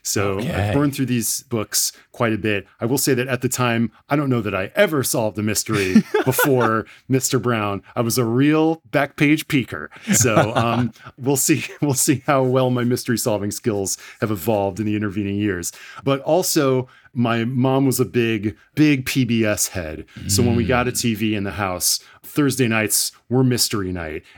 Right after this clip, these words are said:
Speaker 1: Diana Rigg was there queuing up Poirot. Edward Gorey animations were imprinting themselves on my young mind.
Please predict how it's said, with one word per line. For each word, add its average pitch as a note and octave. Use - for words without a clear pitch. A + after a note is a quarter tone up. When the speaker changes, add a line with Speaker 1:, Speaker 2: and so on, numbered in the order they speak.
Speaker 1:
Diana B2
Rigg A#2+
was G#2+
there A2
queuing B2+
up A#2+
Poirot. F#2+
Edward B2+
Gorey B2+
animations A#2+
were A2+
imprinting B2
themselves A2
on A2+
my G#2+
young A2
mind. F#2